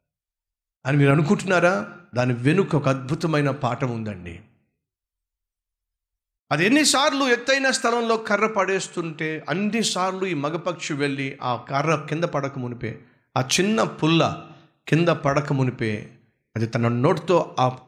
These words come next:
ఆ చిన్న కర్రను పట్టుకొని పైకి తీసుకురావాలి. ఆ పరీక్షలో పాస్ అయితేనే ఆ ఆడ పక్షి మగ పక్షితో జత కడుతుంది. ఎందుకు ఈ పరీక్ష చెప్తారండి.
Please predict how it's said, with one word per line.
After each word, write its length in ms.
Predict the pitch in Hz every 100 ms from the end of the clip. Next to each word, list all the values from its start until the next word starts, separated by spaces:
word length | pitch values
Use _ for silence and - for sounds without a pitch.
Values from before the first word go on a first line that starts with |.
| -
ఆ 60 |
చిన్న 320 | 127 - 147 160
కర్రను 420 | - 139 143 139
పట్టుకొని 500 | 131 - 127 117 107 - - _ 131
పైకి 180 | 131
తీసుకురావాలి. 840 | - 113 - 110 95 87 76 80 - _ _ _ -
ఆ 40 |
పరీక్షలో 580 | 107 - 156 170 - 175
పాస్ 320 | 165 160 165
అయితేనే 720 | 180 156 147 123 120 110 107 - _ _ _ -
ఆ 160 | 110 -
ఆడ 380 | 127 143 147 - - - _ _ _ _ _ -
పక్షి 600 | 135 139 - 110 98 - -
మగ 240 | 123 147
పక్షితో 580 | 156 151 131 - 143 123
జత 360 | 113 117 117 113
కడుతుంది. 560 | 117 110 98 82 85 - _ _ -
ఎందుకు 300 | 208 269 277
ఈ 40 | 180
పరీక్ష 460 | 143 120 - - 90 80 - _ _ _ _ _ _ _ _ _ _ _ _ - -
చెప్తారండి. 600 | - 135 110 87 80 -